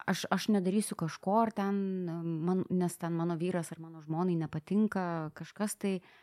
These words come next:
bet kaip ir norėčiau, bet kaip ir nedarysiu." Ir to tokio, vienas yra uždominavęs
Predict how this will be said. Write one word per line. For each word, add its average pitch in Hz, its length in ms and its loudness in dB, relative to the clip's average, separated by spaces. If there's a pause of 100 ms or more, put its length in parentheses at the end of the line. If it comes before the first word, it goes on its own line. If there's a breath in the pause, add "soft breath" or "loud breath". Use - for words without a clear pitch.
(300 soft breath)
bet - 180 0
kaip - 200 6
ir 226 100 6
norėčiau, 220 500 6
bet 202 200 4
kaip - 180 -2
ir 180 80 2
nedarysiu." 185 640 2
Ir 180 60 -6 (220)
to 196 120 -2
tokio, 196 520 0 (680)
vienas 240 360 10
yra 214 120 6
uždominavęs 180 720 6